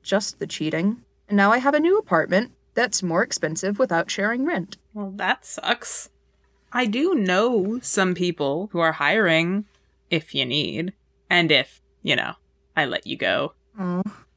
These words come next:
Speaker 1: I don't think the people you know have the jobs I want.
Speaker 2: Oh, come on.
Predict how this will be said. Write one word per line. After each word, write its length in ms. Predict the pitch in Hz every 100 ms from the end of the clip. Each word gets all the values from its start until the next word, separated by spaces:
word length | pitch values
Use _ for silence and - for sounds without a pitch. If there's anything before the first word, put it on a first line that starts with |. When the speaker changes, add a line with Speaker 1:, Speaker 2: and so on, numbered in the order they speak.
| _ -
Speaker 1:
I 80 | 285
don't 280 | 349 392 -
think 260 | - 302 285
the 80 | 277
people 360 | - 254 - 240
you 220 | 220 226
know 340 | 190 185 185
have 320 | 180 190 190 190
the 80 |
jobs 400 | 180 180 175 170
I 140 | 180 180
want. 600 | 160 160 160 - - - _
Speaker 2:
Oh, 420 | 294 285 262 196 160
come 360 | - - 156 143
on. 580 | 143 147 147 147 143